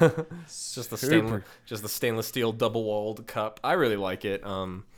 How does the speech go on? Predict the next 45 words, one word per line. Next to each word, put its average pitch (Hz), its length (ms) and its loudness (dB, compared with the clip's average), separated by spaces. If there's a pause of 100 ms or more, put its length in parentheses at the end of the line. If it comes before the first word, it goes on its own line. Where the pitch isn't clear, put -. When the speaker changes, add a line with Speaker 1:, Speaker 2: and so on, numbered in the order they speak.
(1000)
Speaker 1:
for, 95 280 -2
because 110 280 -4
it 101 100 -8
keeps, 123 300 -6
it's 135 220 -6
so 156 600 6
good 123 300 4
at 113 100 0
insulation. 107 580 -2
Like, 101 140 -2
I 104 80 -2
can 101 320 -6
make 98 240 -8
that 98 140 0
in 98 260 0
it, 95 120 -4
and, 87 300 -8 (440)
like, 90 280 -6
I 104 80 -8
can 98 120 -6
put 98 160 -2
a 98 40 -2
couple 92 220 -4
ice 95 200 -6
cubes 90 240 -8
in 98 100 -6
there, 90 280 -2
and 85 140 -6
the 82 100 -6
ice 98 260 -4
cubes 92 280 -8
just - 160 -14
don't 82 220 -6
melt. - 380 -8 (280)
They 80 80 -10
just 85 160 -12
stay 78 160 -8
cold 80 400 -8
forever. 73 440 -10 (800)
Now 95 160 -4
Clark 95 360 -4
is 87 240 -10 (580)
drinking, 92 480 -6
and 87 100 -6
he's, 82 280 -10